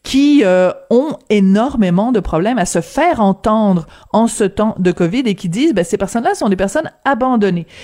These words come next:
Et parmi les lettres que j'ai reçues, j'ai reçu une lettre de Louise Turcotte. Elle m'écrit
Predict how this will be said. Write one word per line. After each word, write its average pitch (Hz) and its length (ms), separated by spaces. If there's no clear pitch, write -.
Et 233 140
parmi 247 320
les 240 140
lettres 247 340
que 180 160
j'ai 170 100
reçues, 170 320
j'ai 214 160
reçu 175 220
une 196 120
lettre 196 220
de 180 160
Louise 233 640
Turcotte. 233 560
Elle 196 160
m'écrit 202 560